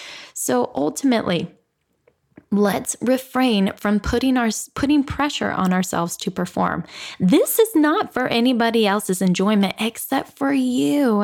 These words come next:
and anybody that you share the experience with, but you are responsible for your good time in what others, whatever space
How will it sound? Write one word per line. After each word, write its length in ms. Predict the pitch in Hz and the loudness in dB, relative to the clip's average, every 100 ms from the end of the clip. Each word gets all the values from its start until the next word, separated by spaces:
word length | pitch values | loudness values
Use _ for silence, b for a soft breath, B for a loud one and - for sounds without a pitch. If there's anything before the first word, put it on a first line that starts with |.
| - | 0
and 220 | 233 226 B B B | -2 -2 B B B
anybody 540 | 269 277 285 302 269 233 | 0 2 2 2 2 2
that 280 | 202 196 | 2 0
you 200 | 196 196 | 0 0
share 420 | 196 - 214 240 254 | 0 0 -2 0 0
the 140 | 208 | 0
experience 640 | 185 - - 254 302 - | -2 -8 -4 0 2 0
with, 280 | - 202 - | -2 -4 -4
but 220 | 233 226 B B B B | -4 -4 B B B B
you 600 | - 214 233 285 320 339 - | -2 0 2 2 2 0 0
are 400 | 240 247 226 208 | -2 0 0 0
responsible 760 | 220 - 233 233 - 214 190 | -2 -2 -2 -2 -2 -2 -2
for 180 | 185 - | -4 -2
your 380 | 196 196 202 220 | 0 0 0 -2
good 260 | 196 185 180 | -2 -2 -4
time 480 | - 196 - 196 - _ _ _ _ _ _ _ _ _ _ | -4 -4 -4 -10 -16 _ _ _ _ _ _ _ _ _ _
in 200 | 214 214 | 2 2
what 140 | 220 | 2
others, 440 | 240 254 247 - - | 0 0 -2 -4 -10
whatever 640 | 202 262 - 285 269 285 | -4 -4 -2 -2 0 0
space 680 | 262 - 262 254 196 - - | 0 -2 0 2 0 -4 -14